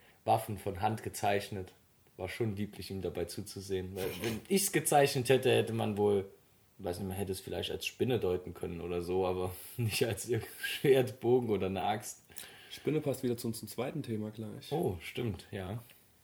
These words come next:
Speaker 2: Noch kurz, der Schauspieler aus den Filmtrilogien und aus dem Hobbit, Hugo Weaving, ist geboren in Nigeria, ist ein britischer Schauspieler. Seine Eltern waren damals in Nigeria, weil sein Vater Seismologe war. Ich glaub, das ist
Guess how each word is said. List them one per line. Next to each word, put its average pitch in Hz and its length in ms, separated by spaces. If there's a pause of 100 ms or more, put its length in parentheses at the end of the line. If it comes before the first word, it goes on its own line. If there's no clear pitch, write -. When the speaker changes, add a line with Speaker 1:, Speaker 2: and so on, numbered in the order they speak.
Speaker 2:
Noch 117 120
kurz, 156 340
der 120 120
Schauspieler 143 720 (600)
aus 113 200
den 110 460 (140)
Filmtrilogien 131 720
und 123 120
aus 117 120
dem 120 120
Hobbit, 123 260 (380)
Hugo 131 360
Weaving, 151 460 (340)
ist - 340
geboren 117 380
in 120 80
Nigeria, 160 800 (200)
ist 110 140
ein 117 300
britischer 127 400
Schauspieler. 127 460
Seine 110 200
Eltern 110 320
waren 110 240
damals 110 280
in 110 60
Nigeria, 107 520
weil 101 100
sein 101 160
Vater 110 540
Seismologe 110 760
war. 135 300
Ich - 80
glaub, 123 180
das 131 140
ist 131 200